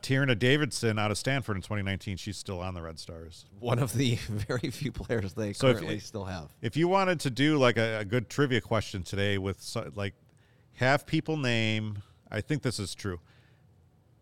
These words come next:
Speaker 1: have people name the th-, four number one draft picks, overall draft picks who are playing for Chicago teams right now. Not drafted by Chicago teams, but there's four.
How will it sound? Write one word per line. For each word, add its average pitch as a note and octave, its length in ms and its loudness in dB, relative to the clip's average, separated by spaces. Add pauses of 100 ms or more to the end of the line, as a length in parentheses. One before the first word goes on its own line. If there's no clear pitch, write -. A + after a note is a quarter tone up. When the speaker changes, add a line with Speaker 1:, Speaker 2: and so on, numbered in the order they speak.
(160)
Speaker 1:
have C3+ 220 0
people C#3 260 0
name A#2 300 0
the F#2+ 480 0 (640)
th-, A#2 140 -6 (480)
four C#3 720 4 (140)
number B2 300 2
one A#2+ 200 2
draft A2 420 2
picks, - 600 -6 (460)
overall A#2+ 280 4
draft A2 260 4
picks - 180 -4
who A2 60 0
are F#2+ 60 0
playing A#2 300 -2
for G2+ 120 -6
Chicago F#2+ 400 -4
teams F#2 280 -6
right E2 120 -6
now. D2+ 180 -12
Not D3 200 2
drafted F3 320 2
by G2+ 100 4
Chicago E2+ 320 -6
teams, E2+ 260 -10 (240)
but F#2+ 120 -4
there's G2+ 180 0
four. A#2+ 520 2